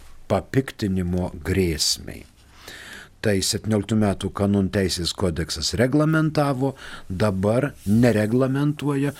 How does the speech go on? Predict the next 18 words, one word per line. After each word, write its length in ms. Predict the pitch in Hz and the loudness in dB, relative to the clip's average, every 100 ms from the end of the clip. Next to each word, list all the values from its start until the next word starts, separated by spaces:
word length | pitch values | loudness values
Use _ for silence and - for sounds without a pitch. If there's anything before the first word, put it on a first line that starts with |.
| - | -14
tačiau 420 | - 110 - 165 156 | -6 -4 -2 -2 0
tą 160 | 120 | 0
kiekvienas 580 | 117 104 - 90 87 - | 0 -4 -2 -2 -2 -4
katalikas 840 | - 80 85 82 95 - 85 - - | -6 -4 -4 -2 -4 -4 -4 -4 -6
žino. 480 | 76 85 69 67 - - - - - - - - - - - - - | -6 -2 0 -2 -6 -12 -20 -20 -20 -20 -20 -20 -20 -16 -14 -16 -2
Pavyzdžiui, 460 | 107 107 98 104 | 0 2 2 2
zakristijai 680 | 90 101 - 104 - 117 104 | 2 0 0 0 0 2 0
vaikšto, 480 | 87 110 110 - 92 | 2 0 0 -2 -2
vaikšto, 420 | 104 101 - 98 | 0 0 -2 -4
vaikšto 480 | 95 165 170 - 147 - - | 0 0 0 -2 -6 -6 -10
ir 180 | 120 110 | 0 2
žiūri, 480 | 101 143 156 151 147 107 104 113 | 2 2 4 4 2 0 -6 -6
guli 360 | 104 127 123 120 | 2 4 4 2
komunikantas. 1000 | - 117 117 113 95 76 67 - - - - - - - | 2 4 4 4 0 -4 -6 -10 -12 -14 -20 -20 -20 -4
Ir 200 | 175 190 | 0 4
niekas 440 | 214 202 147 120 | 4 4 0 2
negali 480 | 113 107 113 104 92 | 0 2 2 0 0
pasakyti, 720 | 98 - 87 78 69 - | -2 -2 -2 -6 -10 -14